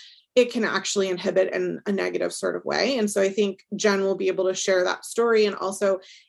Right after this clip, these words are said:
in letting go of some of that, in welcoming modern medicine, how it really changed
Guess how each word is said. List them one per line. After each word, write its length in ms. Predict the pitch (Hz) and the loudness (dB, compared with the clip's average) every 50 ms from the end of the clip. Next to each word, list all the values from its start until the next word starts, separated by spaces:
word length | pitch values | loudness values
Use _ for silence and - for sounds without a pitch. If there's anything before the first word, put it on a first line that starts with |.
| _ _ | _ _
in 180 | 240 247 240 240 | 2 2 4 4
letting 280 | 226 214 214 208 202 202 | 4 4 4 4 2 4
go 180 | 208 196 202 | 4 4 4
of 140 | 202 196 196 | 4 2 0
some 240 | - 208 190 196 196 | -2 -4 -2 -2 -4
of 120 | 190 190 - | -4 0 0
that, 280 | 185 185 185 185 - - | 2 2 2 0 0 -2
in 200 | 202 202 185 175 | -2 -2 -2 0
welcoming 720 | 196 175 180 180 - 208 190 190 185 180 180 175 175 180 185 - _ _ - | 0 0 0 0 -2 -4 -2 -2 -2 -2 -2 -2 -2 -4 -6 -10 _ _ 0
modern 360 | 202 196 196 190 180 180 180 | 2 4 4 4 2 0 0
medicine, 560 | 180 185 185 190 190 - 196 190 185 180 180 | -2 0 0 0 0 0 -2 -2 -2 -2 -4
how 460 | 185 - 196 180 180 180 180 175 180 - - - - - _ _ _ | -4 -2 0 0 2 2 0 0 -2 -6 -14 -20 -20 -20 _ _ _
it 160 | 226 214 - | 4 4 6
really 280 | 202 214 208 196 190 185 | 4 4 4 4 4 2
changed 680 | 190 - 202 185 185 185 180 185 175 175 170 - - | 0 -2 0 0 2 2 2 0 0 -2 -4 -8 -10